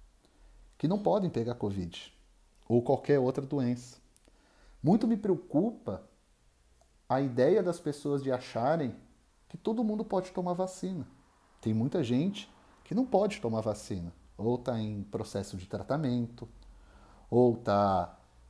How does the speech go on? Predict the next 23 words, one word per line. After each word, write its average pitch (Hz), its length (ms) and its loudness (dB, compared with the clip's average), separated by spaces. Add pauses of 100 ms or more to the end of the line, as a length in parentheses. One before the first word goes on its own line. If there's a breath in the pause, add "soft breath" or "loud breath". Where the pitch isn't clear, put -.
em 113 120 -2
fases 107 640 4
complexas 107 800 -2
aí 101 220 0
de 98 220 -4
outras 110 360 0
questões 98 600 -4
e 101 40 -6
tem 120 120 -4
que - 60 -10
esperar 156 280 -2
mais 202 220 -4
tempo. - 340 -6 (1080 soft breath)
Então, 190 560 4 (1500)
a 117 140 4
gente 143 720 2 (640)
tá - 80 0
correndo 196 580 2
pra 151 160 -2
um 127 140 2
lado 135 480 0 (800)
muito 180 400 2
próximo 127 800 -2